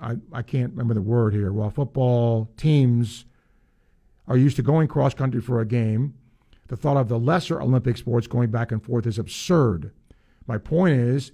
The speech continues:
the S E C's maintained its southern footprint versus the other conferences. Would elite Olympic athletes look to the S E C as a destination due to much shorter travel and a more normal schedule? Perhaps.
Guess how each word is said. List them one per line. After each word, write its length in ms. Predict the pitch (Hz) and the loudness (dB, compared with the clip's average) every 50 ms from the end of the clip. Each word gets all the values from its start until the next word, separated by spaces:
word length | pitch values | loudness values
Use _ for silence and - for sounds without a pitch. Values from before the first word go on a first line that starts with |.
| _ _ _ _ _ _ _ | _ _ _ _ _ _ _
the 180 | - 120 127 | -2 0 2
S 200 | 139 139 127 - | 2 2 0 0
E 80 | 151 135 | -2 -2
C's 340 | 117 - 156 156 151 123 107 | 0 0 0 0 0 0 0
maintained 520 | 127 143 143 143 135 - - 147 156 147 | 0 0 0 0 -2 -2 0 0 0 0
its 160 | 131 117 120 | 0 -2 -4
southern 320 | - - 147 127 127 117 110 | -4 -2 0 0 0 0 -2
footprint 640 | - - 185 190 190 190 - 143 127 123 123 127 - - - _ _ _ _ _ _ _ _ | -2 0 -2 -2 -2 -2 0 2 2 2 2 0 -6 -14 -20 _ _ _ _ _ _ _ _
versus 400 | - 139 143 131 - 139 123 101 | 0 2 2 2 2 0 -4 -2
the 180 | - 127 120 - | -2 -2 -4 -2
other 400 | - 156 156 135 135 117 113 110 - - _ _ _ _ _ | 0 0 2 4 4 2 0 -2 -6 -12 _ _ _ _ _
conferences. 800 | - 160 160 156 - 131 104 90 - - 90 - - - - - _ _ _ _ _ _ _ _ _ _ _ _ - | -2 0 0 0 0 0 -2 -2 -4 -6 -12 -12 -14 -18 -20 -20 _ _ _ _ _ _ _ _ _ _ _ _ -6
Would 160 | - 139 127 | -4 -2 0
elite 460 | 120 113 107 113 165 196 202 - - - - | 0 0 2 4 4 4 2 0 -4 -8 -4
Olympic 420 | - 135 135 151 151 147 131 123 107 | 0 2 4 4 4 2 0 -2 -2
athletes 500 | 131 139 147 151 - 135 135 123 123 131 | 0 0 -2 -2 0 -2 -2 -2 -2 -2
look 140 | 139 139 - | -4 -4 -2
to 80 | - 127 | -4 -2
the 180 | 123 127 135 | 0 0 0
S 180 | 143 139 127 - | 0 0 -2 -2
E 100 | 131 120 | -4 -2
C 220 | 110 - 147 139 | -2 0 0 2
as 120 | 135 120 120 | 2 2 0
a 60 | 120 | 0
destination 720 | 107 127 127 117 - - 120 127 127 131 113 123 117 113 110 | 0 0 0 0 0 0 0 2 2 0 0 0 -2 0 0
due 120 | 127 135 | 2 2
to 80 | 120 113 | 2 2
much 200 | 120 120 120 - | 2 0 -2 -4
shorter 340 | - - 120 113 104 104 | -4 -2 -2 0 -2 -4
travel 640 | 98 - - 156 151 147 147 135 139 139 135 123 - - - _ _ _ _ _ _ | -6 -4 0 2 2 4 4 4 4 2 2 0 -4 -10 -20 _ _ _ _ _ _
and 100 | - 127 | -4 -2
a 40 | 123 | 0
more 260 | 117 120 123 127 123 | 0 2 2 2 2
normal 640 | 123 123 127 139 151 147 131 127 120 117 120 117 - - - _ _ _ _ | 4 4 4 4 6 4 4 4 2 2 0 -2 -6 -12 -20 _ _ _ _
schedule? 480 | - - - 175 160 131 113 - - - - _ _ _ | -8 -4 -2 0 0 -2 -4 -6 -8 -12 -18 _ _ _
Perhaps. 600 | - 254 202 185 185 202 240 - - - - - | 0 2 4 4 4 2 0 -4 -10 -20 -20 -20